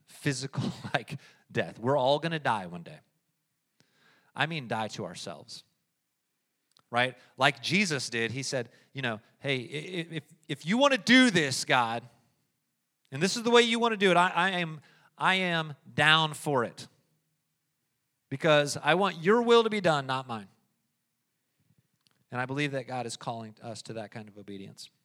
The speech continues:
And then we talked about, you know, those, those personal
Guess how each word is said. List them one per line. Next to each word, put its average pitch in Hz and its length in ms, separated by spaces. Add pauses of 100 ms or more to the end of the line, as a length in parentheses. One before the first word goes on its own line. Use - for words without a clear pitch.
(1300)
And 147 120
then 160 140
we 156 100
talked 156 280
about, 143 380 (360)
you 151 100
know, 135 80
those, 120 300
those 131 260
personal 143 720